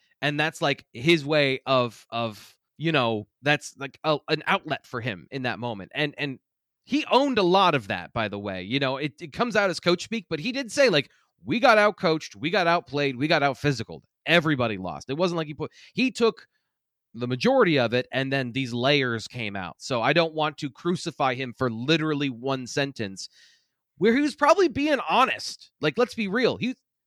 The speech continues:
this is probably, he's probably had that conversation with several players before, and this is the first time it's come out publicly. And, you know, I, I, again, as much as I wanna have that conversation and dig into that particular topic and get,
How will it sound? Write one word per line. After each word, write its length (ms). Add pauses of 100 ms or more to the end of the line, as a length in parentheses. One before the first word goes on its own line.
this 160
is 100
probably, 320
he's 260
probably 300
had 220
that 160
conversation 520
with 120
several 240
players 340
before, 600 (340)
and 160
this 100
is 60
the 80
first 240
time 160
it's 100
come 200
out 100 (140)
publicly. 580 (540)
And, 440 (520)
you 160
know, 140
I, 160
I, 280
again, 400
as 320
much 220
as 100
I 140
wanna 260
have 300
that 160
conversation 480
and 100
dig 180
into 180
that 240 (380)
particular 440
topic 380
and 220
get, 200